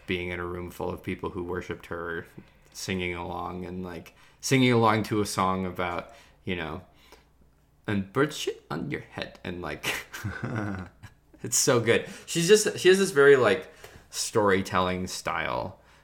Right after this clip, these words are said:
to the, to her songs that seem a bit rambly, but are actually really focused and saying really cool things. And you can tell that it's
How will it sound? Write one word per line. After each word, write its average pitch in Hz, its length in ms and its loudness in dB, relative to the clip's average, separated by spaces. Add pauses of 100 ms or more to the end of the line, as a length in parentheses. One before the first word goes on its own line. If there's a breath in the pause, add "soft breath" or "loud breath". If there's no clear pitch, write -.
(160)
to 98 140 -2
the, 90 140 0
to - 280 -6
her 87 120 -2
songs 85 460 -6
that - 260 -6
seem 104 260 -2
a 101 60 2
bit 98 220 -2
rambly, 90 480 -2
but - 120 -4
are 87 320 -6 (680 loud breath)
actually 190 380 2
really 90 260 0
focused 85 500 -6
and 87 340 -8 (200)
saying 87 340 -8
really 85 260 -6
cool - 200 -10
things. 82 400 -10
And 82 280 -10 (500 loud breath)
you 95 140 -4
can 92 100 0
tell 87 240 0
that 85 140 -8
it's - 360 -10